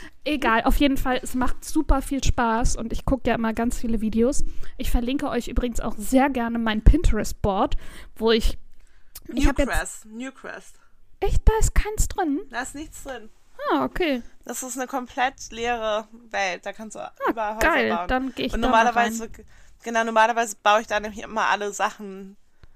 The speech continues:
Speaker 2: so alle Restaurants und so hin, die ich dann runterlade aus der Galerie, aber
Speaker 1: Ah, nice, verstehe. Ja, sowas hab ich noch nicht gebaut. Ich hab jetzt gerade, da bin ich in den letzten Zügen, ein Industrial Loft gebaut.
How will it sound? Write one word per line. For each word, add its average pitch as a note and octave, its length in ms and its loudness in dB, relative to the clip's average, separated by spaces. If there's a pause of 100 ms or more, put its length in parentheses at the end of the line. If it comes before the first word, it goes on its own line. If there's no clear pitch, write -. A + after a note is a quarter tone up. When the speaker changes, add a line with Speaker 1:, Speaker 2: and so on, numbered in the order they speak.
(180)
Speaker 2:
so - 200 -12
alle G3 240 -6
Restaurants G3+ 580 -2
und D#3+ 140 -14
so C#3+ 180 -10
hin, F3 240 -12
die - 120 -14
ich - 100 -16
dann D#3+ 180 -12
runterlade E3 640 -6
aus - 120 -8
der - 100 -14
Galerie, D#3+ 500 -12
aber E3 300 -8 (400)
Speaker 1:
Ah, B3+ 600 0
nice, G#3+ 460 -8
verstehe. - 500 -10 (600)
Ja, B3+ 200 6
sowas C4 340 4
hab C4+ 120 -2
ich B3 100 4
noch C4 160 -6
nicht - 200 -2
gebaut. A#3+ 360 -2 (280)
Ich - 120 6
hab D4 140 6
jetzt C#4 200 2
gerade, C#4 380 8
da C4+ 120 8
bin C4 180 6
ich C4 120 2
in B3 120 0
den B3 100 -4
letzten B3 440 -4
Zügen, C#4 520 0 (100)
ein B3+ 260 4
Industrial C4+ 800 4
Loft C#4 360 2
gebaut. C4+ 640 2